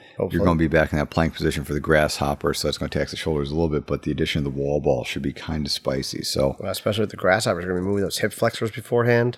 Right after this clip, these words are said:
Speaker 1: those
Speaker 2: Yeah.
Speaker 1: quads and legs, and also doing wall balls. It's gonna be like, oh.
Speaker 2: It's, it's gonna be a tough
Speaker 1: Feeling that.
Speaker 2: combo.
Speaker 1: Hopefully, yeah.
Speaker 2: Um,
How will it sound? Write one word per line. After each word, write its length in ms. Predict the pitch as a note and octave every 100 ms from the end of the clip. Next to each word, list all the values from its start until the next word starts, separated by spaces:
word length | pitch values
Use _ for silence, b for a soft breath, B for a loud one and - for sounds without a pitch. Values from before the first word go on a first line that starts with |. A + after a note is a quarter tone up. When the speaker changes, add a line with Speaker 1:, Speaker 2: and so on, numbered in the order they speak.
| -
Speaker 1:
those 160 | G2+
Speaker 2:
Yeah. 200 | F#2+ E2+
Speaker 1:
quads 160 | D#2+ G2
and 120 | F#2+
legs, 220 | F#2+ G#2
and 100 | G2+
also 200 | G2 G2
doing 180 | G2+ G2
wall 160 | F#2 G2
balls. 220 | A2 G#2
It's 60 | -
gonna 120 | F2+
be 80 | -
like, 100 | -
oh. 220 | A#2 - B B - _ _
Speaker 2:
It's, 260 | - F2 F2+ C2+
it's 140 | E2+
gonna 160 | - G2+
be 120 | F#2
a 20 |
tough 140 | G#2 F#2
Speaker 1:
Feeling 60 |
that. 40 | F2+
Speaker 2:
combo. 300 | D2+ D2 B1+ b b b _
Speaker 1:
Hopefully, 300 | F3 G3+ -
yeah. 160 | E3+ D#2+
Speaker 2:
Um, 280 | D#2 D2